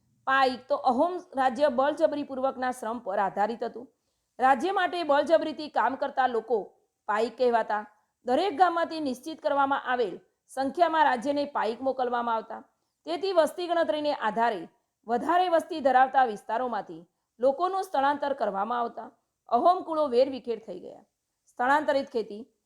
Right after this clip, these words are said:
ગીર જંગલોના પ્રદેશોમાં સ્થળાંતરિત ઝૂમ ખેતી કરવામાં આવે છે. તેમાં જંગલોના વૃક્ષો કાપીને કે બાળીને જમીન સાફ કરી ખેતી કરવામાં આવે છે. બે ત્રણ વર્ષ બાદ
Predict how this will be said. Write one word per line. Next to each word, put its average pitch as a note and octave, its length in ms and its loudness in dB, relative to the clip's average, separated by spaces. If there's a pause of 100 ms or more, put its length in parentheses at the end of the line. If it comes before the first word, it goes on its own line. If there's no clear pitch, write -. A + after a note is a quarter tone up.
(160)
ગીર D4 220 -4
જંગલોના E4 500 4
પ્રદેશોમાં A#3+ 680 -4 (280)
સ્થળાંતરિત D#4 680 2
ઝૂમ C#4 180 -6
ખેતી D4 280 -6
કરવામાં A3+ 440 -2
આવે B3 180 0
છે. A#3+ 180 -12 (520)
તેમાં F#4 300 2
જંગલોના D#4 560 4
વૃક્ષો C#4 360 -4
કાપીને A#3+ 560 -6 (380)
કે E4+ 140 -4
બાળીને D4+ 440 4
જમીન C#4 300 0
સાફ A#3+ 340 -2
કરી C#4 200 -4
ખેતી A3+ 300 -10
કરવામાં B3 380 0
આવે A3 160 -4
છે. G#3+ 220 -16 (520)
બે D4+ 160 -2
ત્રણ F#4+ 240 0
વર્ષ D#4+ 360 2
બાદ C4 340 2